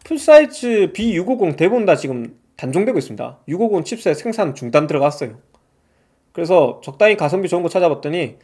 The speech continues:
비육오공 토마호크 약 이십구만 원, 삼십만 원 채하지 않는 가격, 그리고 삼십일만 원 정도의 비육오공 스틸 레전드, 이 붙었는 거 말고 그냥 스틸 레전드,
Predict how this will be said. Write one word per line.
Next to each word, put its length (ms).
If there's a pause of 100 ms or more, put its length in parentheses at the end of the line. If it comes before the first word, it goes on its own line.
(260)
비육오공 540
토마호크 520 (100)
약 300
이십구만 520
원, 80
삼십만 360
원 40
채하지 280
않는 180
가격, 360 (440)
그리고 260
삼십일만 640
원 80
정도의 600
비육오공 1200 (200)
스틸 500
레전드, 460 (120)
이 140
붙었는 340
거 60
말고 300
그냥 180
스틸 240
레전드, 380